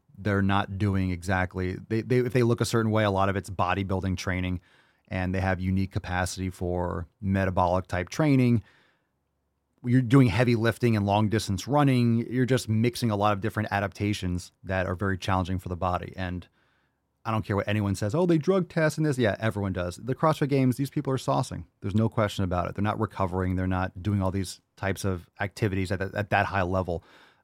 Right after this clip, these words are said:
um, naturally. Good luck with that shit. Not a fucking chance. Not a fucking chance.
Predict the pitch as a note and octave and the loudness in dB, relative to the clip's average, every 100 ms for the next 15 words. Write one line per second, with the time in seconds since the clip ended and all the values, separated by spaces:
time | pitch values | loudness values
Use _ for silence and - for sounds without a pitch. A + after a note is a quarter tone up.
0 | - F#2 E2+ E2+ E2+ - F#2+ F#2 - - | -14 -10 -10 -10 -12 -8 -8 -8 -12 -16
1 | F#2+ _ - F#2+ F#2+ F#2+ - - - - | -20 _ -10 -6 -8 -10 -14 -14 -16 -20
2 | _ G2+ G2 - G#2 G#2 G2 G#2 F2+ - | _ -12 -10 -10 -14 -12 -14 -14 -16 -20
3 | _ _ _ _ _ _ _ _ _ _ | _ _ _ _ _ _ _ _ _ _
4 | _ _ _ _ _ _ _ - A2+ F#2 | _ _ _ _ _ _ _ -2 0 0
5 | - G2 F#2 G2 - - | -2 -8 -8 -10 -14 -16